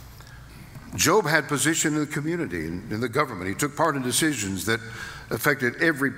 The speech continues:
person in the city in which he lived. He had a great family,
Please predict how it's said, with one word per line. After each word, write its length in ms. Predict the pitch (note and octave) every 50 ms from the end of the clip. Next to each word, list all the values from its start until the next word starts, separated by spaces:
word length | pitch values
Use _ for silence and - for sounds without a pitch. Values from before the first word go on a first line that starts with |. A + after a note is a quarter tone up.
| - - - - - - -
person 460 | - D#3+ D#3 C3 - - A2+ G#2 G#2+ - A#2
in 180 | A2+ A2 G#2+
the 300 | G#2+ G#2 G#2 G#2 A2 G#2+
city 320 | - - - D3 C3 A#2 A2
in 60 | G2
which 180 | A2 A2+ A2
he 100 | - A#2
lived. 500 | G#2+ G#2 G#2+ G2 F2+ E2 D2+ - - - - - - - - - - - - - - - - -
He 60 | C#3
had 80 | D3 C#3+
a 40 | C3
great 260 | C3 D3+ E3+ D3+ C#3+
family, 460 | - - E3+ F3+ F3+ C#3+ F#2 - -